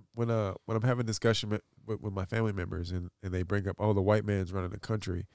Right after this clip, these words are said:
and I say, "Well, who did you vote for?" You know, like, you know, if you voted for Republican or Democrat, and then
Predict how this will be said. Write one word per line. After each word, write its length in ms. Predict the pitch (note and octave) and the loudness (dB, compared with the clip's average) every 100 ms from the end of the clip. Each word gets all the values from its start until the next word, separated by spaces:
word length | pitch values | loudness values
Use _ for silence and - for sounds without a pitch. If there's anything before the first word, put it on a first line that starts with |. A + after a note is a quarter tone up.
| _ _ _ _ _ | _ _ _ _ _
and 100 | G#2+ | 0
I 120 | G#2 | 2
say, 280 | G2+ G#2+ G#2 | 2 4 4
"Well, 320 | G2 G2 F#2 F#2+ | 4 2 0 2
who 120 | B2 | 2
did 100 | A2+ | 2
you 140 | A#2 | 2
vote 160 | A2 G#2+ | 4 2
for?" 260 | F#2+ F2 D2 _ C#2 | 0 -12 -14 _ -10
You 80 | F#2 | -6
know, 200 | F2 F2 | -4 -4
like, 260 | F#2+ F2 | -4 -6
you 140 | F2 E2+ - | -8 -14 -12
know, 140 | F#2 | -8
if 100 | E2+ | -8
you 80 | F#2+ | -8
voted 220 | F#2 F#2 | -10 -10
for 120 | - F#2 | -4 -4
Republican 440 | F2+ G2 F#2+ F#2+ | 0 -2 -2 -6
or 60 | F#2 | -2
Democrat, 520 | G#2+ G2+ - G2 F#2 | -2 -2 0 0 0
and 140 | G2+ F#2+ | -4 -6
then 200 | F#2+ | -6